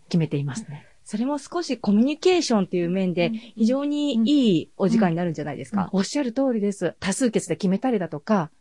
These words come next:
Speaker 1: っていうのを極力避けているんですね。話し合いでっていうのは、少ない意見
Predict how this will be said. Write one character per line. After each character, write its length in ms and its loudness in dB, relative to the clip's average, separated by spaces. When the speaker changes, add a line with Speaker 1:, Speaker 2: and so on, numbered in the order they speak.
Speaker 1:
っ 20 -20
て 80 2
い 100 6
う 100 6
の 280 2
を 100 0
極 300 0
力 180 0
避 160 -2
け 100 -2
て 120 -4
い 40 -4
る 120 -6
ん 40 -8
で 80 -6
す 120 -10
ね。 100 -6
話 340 0
し 60 -2
合 120 0
い 60 -4
で 200 0
っ 80 -6
て 160 0
い 60 4
う 100 0
の 100 -4
は、 220 0
少 280 0
な 140 2
い 180 -4
意 120 -4
見 240 -2